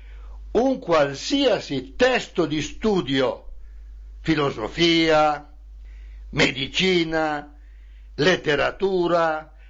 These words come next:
matematica, linguistica, astronomia, antropologia, economia, eccetera, eccetera, senza fiatare, senza fiatare,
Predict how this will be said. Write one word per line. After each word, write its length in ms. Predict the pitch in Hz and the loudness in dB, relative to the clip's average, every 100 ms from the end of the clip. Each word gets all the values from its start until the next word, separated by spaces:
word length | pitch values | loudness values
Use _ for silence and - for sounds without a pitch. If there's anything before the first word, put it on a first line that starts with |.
| - | -6
matematica, 1120 | 131 - 117 139 170 156 151 156 151 156 147 | -4 -4 -4 0 2 2 0 -4 0 0 0
linguistica, 1160 | 127 117 117 175 165 - 156 151 156 143 139 - - - - | -2 -4 0 0 0 -2 -2 0 0 0 -4 -12 -18 -16 2
astronomia, 1400 | 175 180 - 170 151 143 151 202 185 175 165 160 151 - - - - - | 4 4 2 4 4 2 2 2 4 2 2 -2 -4 -14 -20 -20 -20 0
antropologia, 1300 | 196 202 180 160 156 156 147 139 147 185 175 156 - - - | 4 4 2 -2 0 0 0 0 0 2 2 0 -6 -18 0
economia, 1160 | 202 214 - - 180 156 143 156 202 202 185 165 | 4 4 2 -2 0 0 -2 0 0 2 2 2
eccetera, 580 | 147 139 160 160 131 151 | 0 0 -2 -2 -2 0
eccetera, 720 | 240 247 226 - 214 208 208 - - - | 0 0 -2 0 2 2 0 -10 -20 -12
senza 580 | - 220 214 160 147 139 | 2 6 6 4 0 0
fiatare, 920 | 131 120 - 92 98 101 120 147 - - - - - - - | 0 -4 -4 -6 -4 -2 -2 -4 -8 -18 -18 -18 -18 -18 -12
senza 640 | - 196 160 123 107 127 | -2 0 0 -2 -6 -6
fiatare, 920 | - 113 107 101 87 87 143 175 - | -4 -4 -4 -8 -10 -2 0 0 -6